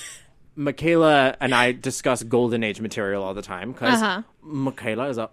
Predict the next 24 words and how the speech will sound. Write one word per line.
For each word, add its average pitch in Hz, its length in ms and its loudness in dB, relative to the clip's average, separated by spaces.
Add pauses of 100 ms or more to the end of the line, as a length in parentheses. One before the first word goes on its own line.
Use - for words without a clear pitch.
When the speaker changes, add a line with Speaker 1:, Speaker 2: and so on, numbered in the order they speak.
(120)
Speaker 2:
is 123 120 -4 (140)
a 127 60 -6
belting 117 600 -4
little 127 200 -4
girl, 107 540 -6
and 285 220 -2
Speaker 1:
Uh-huh. 208 180 0
Speaker 2:
it's 247 100 -4
hard 120 280 -2
to 120 60 -10
find 139 280 -8
songs 320 440 -6
for 143 200 -2
her, 311 320 -4
but 302 180 0
she's 220 240 0
Speaker 1:
Mm-hmm. - 20 -10
Speaker 2:
great. 165 680 -2
Um, 147 300 2
but 151 120 -8
she's 165 180 -8
good, 123 180 0
I 117 100 0
swear. 143 240 -10